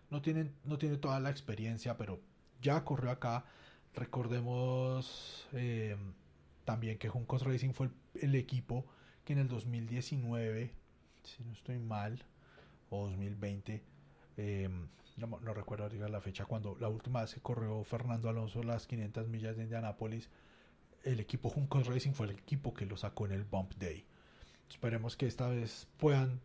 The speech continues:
seguir, seguir dentro. Pero son pilotos experimentados, son pilotos que ya estaban en el, en la, en la serie el año pasado, llevan muchos años corriendo. Es un poco sorprendente ver a estos pilotos en las cuatro últimas posiciones.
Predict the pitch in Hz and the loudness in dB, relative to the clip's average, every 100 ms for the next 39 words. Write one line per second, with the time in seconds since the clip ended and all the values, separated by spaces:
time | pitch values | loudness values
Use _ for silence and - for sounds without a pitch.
0 | - - 120 113 107 110 - - 120 107 | -4 0 2 2 -2 -4 -12 -2 0 0
1 | 104 90 - - - - - - - - | 0 -4 -6 -12 -18 -20 -20 -20 -20 -20
2 | - - - 165 156 170 139 160 170 165 | -20 -4 6 8 8 6 8 8 8 8
3 | 180 - 175 151 131 131 131 131 127 127 | 4 4 2 2 2 2 2 2 0 0
4 | 127 135 - 120 117 120 - 123 127 127 | 0 -2 -2 -2 0 -2 -2 0 0 0
5 | 127 123 113 104 - - - 120 110 - | 0 -2 -4 -8 -10 -12 -4 -2 -2 -4
6 | 123 110 101 123 120 117 117 120 123 117 | -2 -2 0 0 0 0 0 -2 -2 0
7 | 131 127 120 117 - - 120 123 123 120 | 2 2 0 -2 -8 -4 0 0 0 -2
8 | - 123 127 127 123 - 113 123 120 117 | -2 -2 -2 -2 -4 -4 -4 0 -2 -2
9 | 127 - - - 143 165 165 160 175 170 | -4 -6 -8 -2 0 2 2 0 0 0
10 | 139 123 113 131 131 127 143 135 113 104 | 0 -2 -2 0 0 0 -2 -4 -4 -2
11 | 113 123 120 - 107 104 113 104 110 107 | -4 -4 -4 -4 -2 -2 -2 -4 -4 -6
12 | - 120 107 - 113 85 - | -4 -4 -4 -2 -2 -2 -8